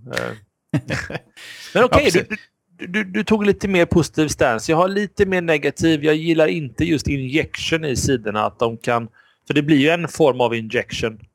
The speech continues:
Speaker 1: Eh, eh, ännu en gång, kom, kom ihåg nu att, eh, all, våra lyssnare är oftast väldigt, väldigt tekniskt bevandrade. Sätter detta i händerna på mammor så kommer de tro att det här är på något sätt någonting som tillhör sidan.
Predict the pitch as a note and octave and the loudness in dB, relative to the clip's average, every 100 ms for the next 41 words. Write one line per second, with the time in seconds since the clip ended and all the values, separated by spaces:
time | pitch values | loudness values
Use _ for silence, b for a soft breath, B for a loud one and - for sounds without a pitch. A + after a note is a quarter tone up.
0 | _ _ B2+ B2 b b _ C3+ C3 - | _ _ -4 -4 b b _ -2 0 0
1 | E3+ D#3 E3+ D3 D3+ D#3 D3+ C3+ - - | -2 0 0 0 -2 -4 -4 -8 -8 -6
2 | - F3+ F#3+ E3 C3 - - - - - | -2 2 2 2 -2 -4 -10 -10 -10 -4
3 | F3 F#3 E3+ D#3 D#3+ E3 - C#3+ E3 F3 | -4 -2 2 2 2 -2 -4 -2 2 2
4 | B2+ A#2 B2+ - - C3+ - A2+ - - | 2 0 -2 -8 -10 -10 -6 -4 -4 -4
5 | C3 A2+ G#2+ A#2+ G#2+ C#3 B2+ - A2+ - | -4 -4 -2 -4 -2 -4 -4 -8 -12 -10
6 | B2+ B2+ A#2+ G#2+ B2 D3+ B B B B | -6 -2 -2 0 0 0 B B B B
7 | B _ _ - - D#3+ - F#3 F#3+ D#3+ | B _ _ -6 -2 0 4 4 4 2
8 | E3 C3 A2 A#2+ D#3+ - C#3 D#3 D3+ A#2+ | 2 0 -4 -4 -2 -2 0 0 0 -2
9 | D3 F3 B2 C#3 D#3+ D#3+ C#3+ C#3+ - F3+ | 2 2 0 -2 -2 0 -4 -4 -2 0
10 | D#3+ C#3+ - C3+ C3+ C3 C#3 C3 C3+ B2+ | 2 0 0 -2 0 2 0 -2 -4 -4
11 | A#2+ - B2+ C3 A#2 A2+ A#2 - C3+ G#2+ | -8 -10 -10 -8 -8 -10 -8 -6 -6 -4
12 | A#2 A2+ - C#3 A2+ D3+ B2 | -4 -4 -6 -6 -2 -2 -2